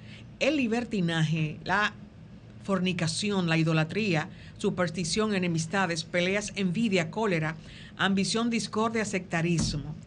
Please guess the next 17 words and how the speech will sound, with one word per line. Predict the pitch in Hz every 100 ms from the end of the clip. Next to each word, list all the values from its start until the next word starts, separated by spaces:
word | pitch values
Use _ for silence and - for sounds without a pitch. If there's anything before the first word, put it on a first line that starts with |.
| -
celo, | - - 202 220 233
borrachera, | 190 170 160 160 208 214 214
comilonas | 180 170 170 208 214 208 - - - -
y | 208
cosas | 208 214 226
semejantes. | 214 196 160 170 160 156 151 - - - -
Entonces | 220 233 226 269 311 269
nosotros | 277 277 277 277
debemos, | 262 247 254 254 254 240 - - - -
eh, | 202 208 196
alejarnos | 214 220 202 254 294 214
de | 185
todas | 190 190
esas | 190 185
cosas | - 160 160 151 - - - -
y | 240 240
ver | 202 247 226 180 170